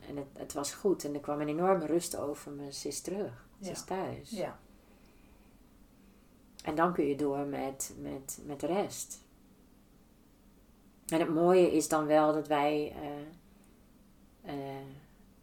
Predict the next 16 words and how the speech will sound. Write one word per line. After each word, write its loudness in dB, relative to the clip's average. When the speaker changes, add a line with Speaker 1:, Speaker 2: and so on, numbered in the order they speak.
Speaker 1:
haar 4
leven, 12
uiteindelijk 0
hebben -4
we -2
dat 2
gedaan. -2
Haar -8
leven 2
gevierd. -6
Eh, -12
op 2
Nieuwewijk 0
zelf. -4
Speaker 2:
Ja. -6
Speaker 1:
En, -6